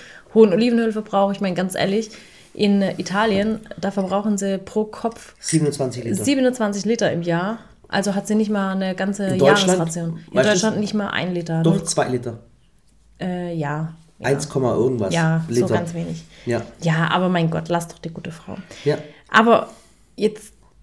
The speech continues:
Speaker 1: mal Thema Weihnachtsgeschenke, ne? Da sind wir auch jedes Jahr so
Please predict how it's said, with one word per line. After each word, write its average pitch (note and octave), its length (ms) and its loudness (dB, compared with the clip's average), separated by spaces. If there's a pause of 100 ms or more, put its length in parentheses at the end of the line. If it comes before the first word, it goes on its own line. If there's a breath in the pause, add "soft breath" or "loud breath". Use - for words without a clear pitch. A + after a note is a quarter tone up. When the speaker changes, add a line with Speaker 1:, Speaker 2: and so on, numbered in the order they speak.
(180)
Speaker 1:
mal G#3 280 2
Thema G3+ 260 2
Weihnachtsgeschenke, G3+ 680 0
ne? G3+ 120 0
Da G3 80 2
sind G3 180 2
wir F#3+ 180 0
auch A#3 120 -2
jedes G#3+ 380 -2
Jahr A#3+ 180 -4
so F#3+ 280 0